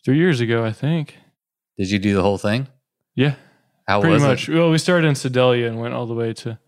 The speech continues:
Speaker 2: Yeah.
Speaker 1: um, we, there was, like, you know, thirty miles we cut out just so we didn't have to go out and back on the first day, but
Speaker 2: How many
Speaker 1: Yeah.
Speaker 2: miles is the whole thing?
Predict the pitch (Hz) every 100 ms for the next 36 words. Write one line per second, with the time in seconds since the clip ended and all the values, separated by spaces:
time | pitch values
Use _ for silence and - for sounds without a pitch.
0 | _ - 101 101 110 _ - 120 110 123
1 | 139 135 139 131 127 123 127 123 117 127
2 | 120 120 120 113 117 - 117 117 123 147
3 | - 120 113 117 117 120 113 117 110 117
4 | - - _ _ _ _ - 117 110 120
5 | 113 - 123 120 123 127 - _ _ _
6 | _ _ - 110 123 107 101 107 110 104
7 | 104 120 - 151